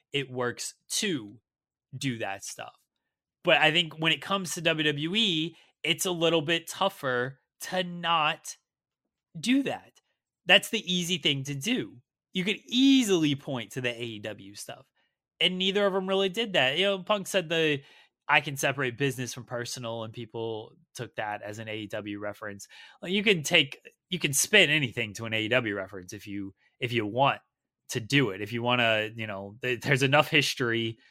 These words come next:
between these two of what they did in A E W. Like, "Is that an A E W reference?" Oh, but I, I thought, I thought that, uh, I thought that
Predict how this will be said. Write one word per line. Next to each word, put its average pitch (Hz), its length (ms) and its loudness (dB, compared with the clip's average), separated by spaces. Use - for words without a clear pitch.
between 147 440 -2
these 113 240 -4
two 110 420 -4
of 120 140 -4
what 135 180 4
they 120 140 4
did 131 280 6
in 117 140 -2
A 120 80 0
E 117 140 0
W. 110 540 0
Like, 104 220 -8
"Is 92 100 -14
that 117 160 -2
an 127 120 2
A 147 120 8
E 147 40 4
W 180 280 4
reference?" 254 600 2
Oh, 107 420 -6
but 156 140 -4
I, 175 280 4
I 202 100 2
thought, 247 340 2
I 185 200 0
thought 139 540 0
that, 131 440 4
uh, 131 500 0
I 143 80 0
thought 151 280 -4
that 165 320 -4